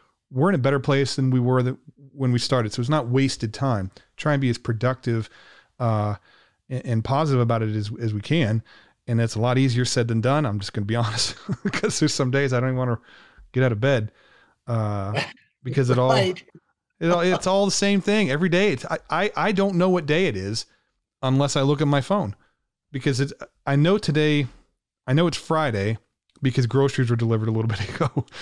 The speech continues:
Speaker 1: and, and I was scheduled to talk to you, and that's it. That's the only frame of reference that I have for today. And I know the weekend, it's all like a seven-day weekend. And,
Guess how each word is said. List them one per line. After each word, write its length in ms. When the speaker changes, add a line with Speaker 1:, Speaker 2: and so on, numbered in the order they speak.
Speaker 1:
and, 180
and 200
I 60
was 120
scheduled 340
to 60
talk 240
to 80
you, 140
and 100
that's 200
it. 200
That's 160
the 80
only 300
frame 320
of 60
reference 340
that 80
I 60
have 260
for 80
today. 340
And 160
I 80
know 140
the 80
weekend, 480
it's 140
all 140
like 160
a 60
seven-day 480
weekend. 480
And, 160